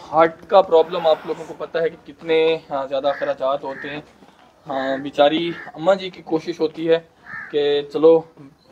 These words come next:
इन बच्चों के सर पर बाप का साया रहे, अगर मतलब इनको बीमार हैं, ये चारपाई के अब हो गए हैं, अब इनकी उम्मीद जो है वो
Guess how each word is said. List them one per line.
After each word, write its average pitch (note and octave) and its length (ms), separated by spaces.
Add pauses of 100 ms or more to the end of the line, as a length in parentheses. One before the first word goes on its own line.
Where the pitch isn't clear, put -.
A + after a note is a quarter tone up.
(180)
इन D3+ 120
बच्चों D#3 300
के E3+ 140
सर F3 240
पर D3+ 240 (800)
बाप D3 300
का D#3+ 140
साया C#3 320 (160)
रहे, C#3+ 280 (720)
अगर E3 260 (420)
मतलब D#3+ 420
इनको E3 300
बीमार D#3 400
हैं, D#3 320
ये D3+ 240 (120)
चारपाई D3+ 440
के D#3 140
अब D3+ 200
हो D3+ 140
गए D#3 100
हैं, D3 120
अब C#3+ 120
इनकी E3 240
उम्मीद E3 340
जो F#3 120
है D#3+ 160
वो D#3 180